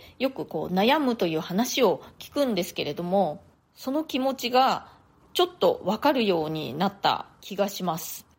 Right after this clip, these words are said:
あとはね、今、日本で生まれ育ったんだけれども、親が外国人で、まあ、自分も見た目が外国人、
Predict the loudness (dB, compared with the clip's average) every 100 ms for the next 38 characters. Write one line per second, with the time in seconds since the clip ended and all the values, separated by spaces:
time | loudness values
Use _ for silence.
0 | _ _ _ -4 -2 -2 -4 -4 0 0
1 | -2 -6 -2 -2 0 -2 0 2 4 2
2 | -2 -20 -6 0 2 2 0 2 2 2
3 | -2 0 -2 -2 -4 -4 0 4 4 4
4 | -2 -16 _ 0 2 4 4 4 2 2
5 | -2 -2 -4 -6 -4 2 2 2 -6 -14
6 | -14 -8 -4 0 2 2 2 2 2 4
7 | 4 6 4 6 2 2 -2 -4 -4 -6
8 | -6